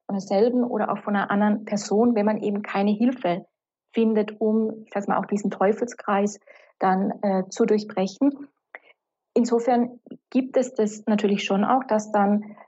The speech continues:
Personen, die, wie Sie es beschrieben haben, doch von starken Selbstzweifeln, ähm, geprägt sind, die ein sehr niedriges Selbstbewusstsein haben, sehr niedriges Selbstwertgefühl,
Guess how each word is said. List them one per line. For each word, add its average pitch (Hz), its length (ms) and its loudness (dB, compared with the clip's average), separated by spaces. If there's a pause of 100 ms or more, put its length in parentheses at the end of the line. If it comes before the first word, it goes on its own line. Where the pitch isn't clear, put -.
(120)
Personen, 220 760 2
die, 208 160 -2
wie 208 100 0
Sie 208 140 -2
es 202 160 -6
beschrieben 208 580 2
haben, 208 320 2
doch 208 260 -4
von 190 120 -6
starken 190 400 -2
Selbstzweifeln, 202 720 0 (520)
ähm, 190 560 0
geprägt 202 560 0
sind, 220 300 2
die 208 120 2
ein 202 140 2
sehr 208 160 -2
niedriges 214 440 0
Selbstbewusstsein 202 1080 0
haben, 196 280 2
sehr 208 140 0
niedriges 214 380 2
Selbstwertgefühl, - 1600 0